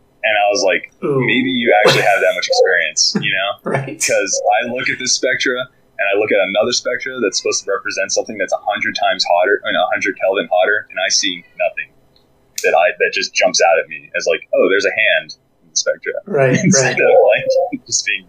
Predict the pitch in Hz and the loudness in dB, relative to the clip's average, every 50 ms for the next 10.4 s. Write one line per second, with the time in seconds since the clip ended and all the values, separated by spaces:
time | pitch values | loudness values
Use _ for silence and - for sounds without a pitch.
0 | _ - 104 - - - - 95 90 - _ - 90 - - 95 87 85 80 - | _ -10 -6 -4 -2 2 2 2 0 0 _ -10 -12 -8 -2 -2 -2 -2 -2 -6
1 | _ _ _ - - - - - - _ - - - _ - - 220 196 208 214 | _ _ _ -6 -2 -2 -2 -2 -2 _ -20 -20 -20 _ 4 4 4 4 4 -4
2 | 190 170 - 185 185 190 185 180 175 160 160 160 - - _ _ _ - 180 165 | -6 -2 0 0 2 2 2 2 2 2 -2 -6 -8 -10 _ _ _ -4 -2 2
3 | 165 196 185 180 180 - - _ _ _ _ - - - 156 151 - - 220 220 | 2 4 2 2 0 -4 -12 _ _ _ _ -8 0 2 2 2 4 4 4 6
4 | 214 208 190 175 160 143 131 151 151 135 - - - 139 135 139 139 127 - - | 6 6 6 4 4 2 4 2 2 2 2 0 4 4 6 6 4 2 2 -2
5 | 151 151 147 160 156 156 156 143 135 135 131 131 135 135 131 131 131 135 135 127 | -2 0 0 0 2 2 2 2 2 2 0 0 0 0 0 2 2 4 2 2
6 | 131 - 135 131 127 123 120 120 117 120 123 127 120 117 113 113 110 - - - | 4 2 0 0 0 0 -2 -6 -4 -2 0 2 2 2 2 0 -2 -4 -8 -4
7 | - 139 127 117 117 123 - - - 147 147 175 190 175 - - _ _ _ _ | -2 2 2 4 2 2 0 2 2 2 2 2 0 -4 -8 -12 _ _ _ _
8 | _ _ _ _ _ _ _ _ _ _ _ _ _ _ _ _ _ _ _ _ | _ _ _ _ _ _ _ _ _ _ _ _ _ _ _ _ _ _ _ _
9 | _ _ - - - - _ - 160 202 127 120 139 123 95 - - - - 107 | _ _ -20 -20 -20 -12 _ 4 4 4 6 4 4 4 4 2 2 -2 -4 -4
10 | 110 113 113 107 101 95 - | -4 -2 -2 -2 -2 -2 -6